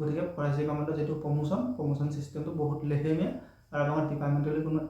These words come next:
এক্সাম নহয়, আপোনালোকৰ কোনো ধৰণৰ সুবিধা নাপায়। যদি আপোনালোকে ফৰেষ্ট গাৰ্ডত সোমায়, তেতিয়া আমি ফৰেষ্ট গাৰ্ডত থাকিব লাগিব, কাৰণ আপোনালোকৰ ডিপাৰ্টমেণ্টেলি এক্সাম নহয়। সেইটো এটা বেয়া খবৰ। যদি আপুনি ফৰেষ্ট গাৰ্ডত সোমায়, তেন্তে প্ৰমোশ্যন হ'বলৈ আপোনালোকক বহুত সময় লাগিব, আপোনাৰ ফৰেষ্ট গাৰ্ডতে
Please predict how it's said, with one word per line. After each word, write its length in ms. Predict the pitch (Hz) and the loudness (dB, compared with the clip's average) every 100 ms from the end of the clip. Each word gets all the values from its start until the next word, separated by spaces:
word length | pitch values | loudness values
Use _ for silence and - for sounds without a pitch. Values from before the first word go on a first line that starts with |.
| 147 | -6
এক্সাম 260 | 139 151 151 | -2 0 2
নহয়, 160 | 160 202 | 2 2
আপোনালোকৰ 240 | - 160 165 | -2 -4 -4
কোনো 100 | 147 | 0
ধৰণৰ 160 | 143 151 | 0 0
সুবিধা 240 | 147 143 147 | 0 0 0
নাপায়। 260 | 147 180 - - - - | 0 -2 -4 -10 -20 -8
যদি 120 | 147 151 | -2 0
আপোনালোকে 240 | 151 151 151 | 0 0 0
ফৰেষ্ট 180 | 151 143 | 0 2
গাৰ্ডত 180 | 147 151 | 2 0
সোমায়, 200 | 156 165 - | 0 -2 -4
তেতিয়া 160 | 143 | -2
আমি 100 | 147 165 | 0 0
ফৰেষ্ট 200 | 151 139 | 0 -2
গাৰ্ডত 180 | 139 147 - | -2 -4 -6
থাকিব 160 | 135 139 | -4 -2
লাগিব, 160 | 135 - - - _ _ | -4 -6 -12 -20 _ _
কাৰণ 180 | 151 190 233 - - _ | -4 -4 -4 -10 -20 _
আপোনালোকৰ 260 | 151 160 151 | -10 -4 -4
ডিপাৰ্টমেণ্টেলি 440 | 143 139 139 190 247 - - 147 | 0 0 2 0 -4 -8 -12 -8
এক্সাম 220 | 139 147 156 | -6 -4 -2
নহয়। 240 | 139 131 131 - - | -2 -4 -8 -14 -8
সেইটো 200 | 151 165 | -2 0
এটা 100 | 208 233 - - - 147 | 0 -2 -8 -18 -8 0
বেয়া 180 | 151 147 | 2 2
খবৰ। 200 | 139 135 - - _ _ _ _ | -2 -6 -10 -18 _ _ _ _
যদি 120 | 151 151 | -4 0
আপুনি 180 | 165 165 | 2 0
ফৰেষ্ট 200 | 147 139 | -2 -2
গাৰ্ডত 200 | 151 160 160 | 0 0 0
সোমায়, 200 | 180 262 - - | -2 -2 -6 -12
তেন্তে 180 | 160 160 | -8 -6
প্ৰমোশ্যন 380 | 156 147 143 156 165 151 | -2 -2 -2 -2 -4 -2
হ'বলৈ 200 | 143 156 | 0 0
আপোনালোকক 260 | 156 180 156 143 | 0 0 0 0
বহুত 200 | 139 143 | -2 -4
সময় 240 | 156 143 143 | -2 2 2
লাগিব, 160 | 143 135 139 | 0 -2 -6
আপোনাৰ 240 | 151 156 | -4 -4
ফৰেষ্ট 180 | 156 143 147 | -2 -2 -2
গাৰ্ডতে 220 | - | -2